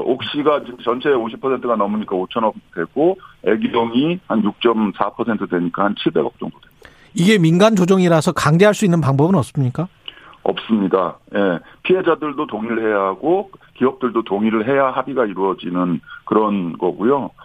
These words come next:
Speaker 1: 그래서 끝까지 조정을 시도를, 어, 해봐야 하는 상황이고 만약에 끝까지 안 된다면, 어, 지금 피해 구제법이 있습니다. 거기에 이 조정안의 내용을 담아서 법으로 하기 때문에 이제 강제로 기업들이 내도록 하는 그런 수단이 있는데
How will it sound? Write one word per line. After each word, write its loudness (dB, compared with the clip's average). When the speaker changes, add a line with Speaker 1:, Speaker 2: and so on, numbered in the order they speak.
Speaker 1:
그래서 0
끝까지 0
조정을 0
시도를, -2
어, -2
해봐야 0
하는 -8
상황이고 -6
만약에 0
끝까지 -2
안 -2
된다면, -2
어, -2
지금 2
피해 2
구제법이 -2
있습니다. -8
거기에 0
이 -4
조정안의 0
내용을 0
담아서 -2
법으로 -2
하기 -8
때문에 -6
이제 -6
강제로 0
기업들이 -2
내도록 -2
하는 -4
그런 -4
수단이 -2
있는데 0